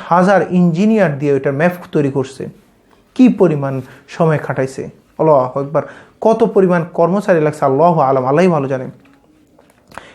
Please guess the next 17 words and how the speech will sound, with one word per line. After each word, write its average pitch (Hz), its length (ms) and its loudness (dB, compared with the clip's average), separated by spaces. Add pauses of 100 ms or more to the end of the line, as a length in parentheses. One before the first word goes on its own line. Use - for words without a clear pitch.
একশো 202 340 0
বিশ 175 560 2
মাইল 160 420 2
যেটি 143 280 -4
লম্বা, 139 540 -2 (200)
চল্লিশ 185 480 2
মাইল 160 220 2 (120)
প্রস্থ, 160 380 -2 (1000)
চল্লিশ 190 520 4
হাত 170 280 0
গভীর 170 360 -2
করে 143 340 -2 (260)
যে 147 420 0
জান্নাতটা 156 420 -2
বানানো 139 320 -2
শুরু 214 220 -2
করছে, 165 500 -2